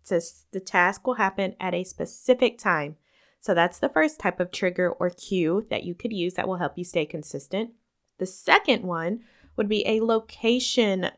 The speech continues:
trigger. And this is when you do something based on where you're at. An example of this would be every time you walk into the kitchen, you bring a dirty dish with you to put it in the dishwasher.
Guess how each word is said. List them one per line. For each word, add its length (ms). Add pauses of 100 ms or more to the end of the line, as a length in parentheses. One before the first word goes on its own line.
trigger. 680 (360)
And 220
this 160
is 120
when 160
you 100
do 140
something 420
based 320
on 320 (100)
where 340
you're 300
at. 300 (800)
An 80
example 400
of 140
this 240
would 100
be 320
every 260
time 240
you 80
walk 200
into 160
the 80
kitchen, 600
you 160
bring 240
a 60
dirty 300
dish 260
with 180
you 200
to 220
put 220
it 120
in 100
the 100
dishwasher. 640